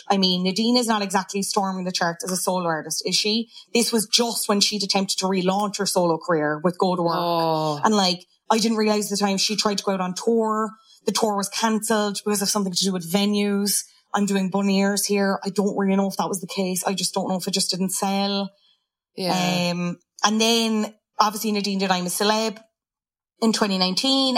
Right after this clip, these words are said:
Speaker 1: and obviously then
Speaker 2: She
Speaker 1: all
Speaker 2: was
Speaker 1: the
Speaker 2: always, she kind of redeemed herself with that, didn't she?
Speaker 1: I think so, yeah. But at the time, obviously, all the girls are, like, questioned about her doing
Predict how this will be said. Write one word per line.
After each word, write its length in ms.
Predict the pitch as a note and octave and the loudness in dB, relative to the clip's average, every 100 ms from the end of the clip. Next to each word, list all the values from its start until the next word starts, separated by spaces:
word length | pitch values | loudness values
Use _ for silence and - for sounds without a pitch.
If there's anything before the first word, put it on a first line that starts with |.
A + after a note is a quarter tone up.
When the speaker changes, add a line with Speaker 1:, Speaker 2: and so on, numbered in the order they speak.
| A#3+ | 0
Speaker 1:
and 220 | G3+ G3 | -2 -2
obviously 260 | G3+ F3+ G#3 | -4 -4 -2
then 140 | F#3+ | 0
Speaker 2:
She 60 | F#3+ | 2
Speaker 1:
all 60 | G3 | 2
Speaker 2:
was 180 | D#4+ E4+ | 0 -2
Speaker 1:
the 40 | |
Speaker 2:
always, 140 | - | -2
she 80 | - | -2
kind 240 | - D#4+ E4+ | 0 0 2
of 60 | |
redeemed 280 | C4 A3+ C#4+ | 2 2 2
herself 300 | C#4+ A3+ G3 | 2 0 -2
with 120 | G3 | 0
that, 120 | F3 D#3+ | -2 -2
didn't 140 | A#3 | -2
she? 300 | C4+ A#3+ D#3+ - - | 2 2 0 -12 -4
Speaker 1:
I 80 | D4+ | 0
think 260 | D4 F4+ F4 | 0 0 0
so, 180 | D#4 B3+ | 0 2
yeah. 260 | C4 B3+ | 2 2
But 100 | A3+ | 0
at 80 | G#3+ | 0
the 60 | A#3 | 2
time, 280 | B3+ B3+ B3 | 2 4 2
obviously, 300 | A#3 - A3 | 0 -2 2
all 240 | A3 A3+ | 2 2
the 80 | G#3 | 0
girls 380 | G#3 G#3+ G#3+ G3 | 0 2 0 0
are, 120 | F#3+ | 2
like, 360 | F3+ E3+ - - | 2 -2 -8 -4
questioned 400 | B3+ A#3+ - G3+ | -2 0 0 0
about 200 | F#3+ F#3 | 0 0
her 120 | G3 | 0
doing 400 | F#3+ F#3+ F3+ E3+ | 0 0 -2 -2